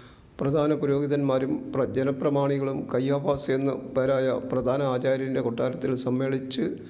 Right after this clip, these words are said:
യേശുവിനെ ചതിവിൽ പിടികൂടി വധിക്കേണ്ടത് എങ്ങനെയെന്ന് ആലോചിച്ചു. അവർ പറഞ്ഞു, "തിരുനാൾ ദിവസം വേണ്ട, ജനങ്ങൾ ബഹളമുണ്ടാക്കും." ബഥാനിയായിലെ തൈലാഭിഷേകം. യേശു ബഥാനിയായിൽ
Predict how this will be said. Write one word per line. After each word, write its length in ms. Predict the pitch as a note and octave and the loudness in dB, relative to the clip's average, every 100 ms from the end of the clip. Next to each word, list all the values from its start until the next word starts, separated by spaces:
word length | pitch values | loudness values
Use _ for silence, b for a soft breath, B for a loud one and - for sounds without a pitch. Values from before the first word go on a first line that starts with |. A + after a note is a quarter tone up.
| B B B - | B B B -2
യേശുവിനെ 500 | B2+ C3+ D3 C#3+ C#3 | 0 2 2 2 0
ചതിവിൽ 400 | - C3 D3 D3+ | 0 0 2 0
പിടികൂടി 500 | C3 C3 C3+ C3+ C#3 | -2 -2 0 0 0
വധിക്കേണ്ടത് 540 | C3 C3 C3 C3+ B2+ B2+ | 0 -2 -2 -2 0 0
എങ്ങനെയെന്ന് 400 | B2+ B2+ B2+ C3+ | 0 -2 -2 -2
ആലോചിച്ചു. 720 | G2+ A#2 A#2+ G2+ G2+ B2 - - - | -2 0 -2 -4 -4 -2 -4 -8 -4
അവർ 200 | A#2+ C#3 | -2 0
പറഞ്ഞു, 420 | C#3+ B2+ B2+ C3 - - | 0 -2 0 -2 -2 -2
"തിരുനാൾ 320 | C#3 D3 D3 | 0 2 2
ദിവസം 320 | C#3 C3 B2+ A#2+ | 0 -2 -2 0
വേണ്ട, 200 | A#2 C#3 | 0 0
ജനങ്ങൾ 480 | - B2+ C3 C3 | 0 0 0 0
ബഹളമുണ്ടാക്കും." 1000 | C3 A#2 C#3 C3+ A2+ A2 - E2+ - - b b b - | -2 -2 -2 -2 -2 -4 -6 -8 -10 -20 b b b -4
ബഥാനിയായിലെ 840 | C3+ C3+ C#3+ D3 C#3+ C#3 C#3 C#3+ C#3+ C#3+ | 0 2 2 2 2 2 2 0 0 0
തൈലാഭിഷേകം. 760 | C3+ C#3 C#3+ C#3 - B2+ G#2+ - - B B B B - | 2 2 0 -2 -4 -2 -2 -6 -10 B B B B -2
യേശു 300 | C3+ C#3 - | 0 0 0
ബഥാനിയായിൽ 1000 | D3+ C3+ C3 C#3 D3 D3+ C#3+ D3 C#3+ | 0 0 2 2 2 2 2 2 0